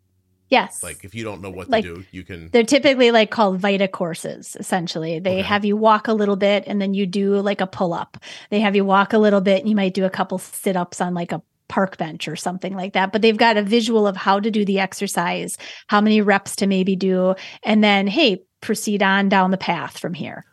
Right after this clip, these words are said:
Speaker 2: Uh, this one's interesting. Uh, if you bowl three games, you'll walk an average of a half a mile.
Speaker 1: <gasps>
Speaker 2: Isn't that interesting?
Speaker 1: Really?
Speaker 2: I, who would know? Um,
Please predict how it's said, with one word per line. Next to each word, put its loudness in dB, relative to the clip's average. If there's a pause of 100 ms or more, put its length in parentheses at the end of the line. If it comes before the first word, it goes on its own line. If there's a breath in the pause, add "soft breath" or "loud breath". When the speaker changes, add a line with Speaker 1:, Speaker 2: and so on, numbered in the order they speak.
(140)
Speaker 2:
Uh, -16 (140)
this -2
one's 2
interesting. -6 (420)
Uh, -2
if -6
you 0 (320)
bowl 6
three -2
games, 0
you'll 0
walk 0
an -2
average -2
of -6
a -4
half -6
a -16
mile. -16 (560)
Speaker 1:
<gasps> -20
Speaker 2:
Isn't 2 (420)
that 0
interesting? -2
Speaker 1:
Really? 6
Speaker 2:
I, -2
who -2
would -2
know? -10 (300 soft breath)
Um, 2